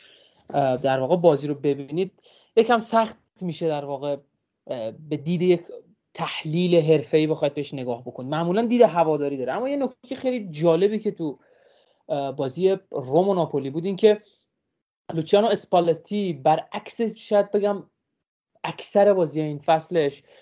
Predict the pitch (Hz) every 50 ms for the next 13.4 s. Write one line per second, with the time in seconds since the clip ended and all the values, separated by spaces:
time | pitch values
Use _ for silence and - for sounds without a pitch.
0 | _ _ _ - 151 147 214 240 277 302 285 285 285 - _ _ _ - 185 180
1 | 160 165 190 190 185 180 160 175 208 233 233 226 180 147 151 156 160 160 151 143
2 | 139 135 - _ - - - - - - 160 160 160 156 147 160 151 170 196 202
3 | 175 160 139 156 175 170 170 151 170 170 165 165 160 151 165 151 - - 214 220
4 | 233 240 240 226 233 - _ _ _ _ _ _ _ - - - 185 170 175 170
5 | 170 151 180 214 226 226 214 180 175 165 151 139 139 135 127 127 127 120 117 127
6 | 123 120 - - 123 117 - - 131 127 120 117 120 120 120 117 117 117 120 131
7 | 151 175 180 175 175 _ _ - - _ _ _ _ - 170 170 165 175 165 165
8 | 175 190 185 190 196 170 202 202 202 202 202 _ _ _ _ _ 165 160 156 160
9 | 160 165 160 175 185 190 196 175 170 160 151 160 156 151 196 220 226 180 180 180
10 | - - 175 170 170 170 156 151 - - 202 202 196 180 170 156 151 147 143 -
11 | 139 143 139 127 127 123 - 113 113 - - 160 165 165 165 170 165 165 165 165
12 | 165 160 151 143 - - 185 190 190 185 - _ _ _ _ _ _ _ _ -
13 | 170 160 156 151 151 151 151 147